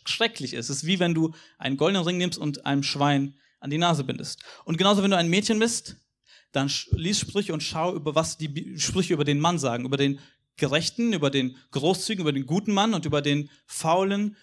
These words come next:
über den Gottlosen, über den schlechten Mann.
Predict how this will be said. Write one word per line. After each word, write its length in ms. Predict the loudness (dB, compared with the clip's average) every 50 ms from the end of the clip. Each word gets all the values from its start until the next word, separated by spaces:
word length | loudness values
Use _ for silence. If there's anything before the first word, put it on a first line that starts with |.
| _ -10 -10
über 220 | -4 0 0 2
den 260 | 2 2 2 0 2
Gottlosen, 580 | 2 2 0 0 2 0 2 2 2 0 -2 -2
über 160 | 0 0 0
den 220 | 2 2 0 0 -2
schlechten 460 | -4 -2 0 0 0 0 -2 -6 -6
Mann. 300 | -6 -6 -10 -16 -20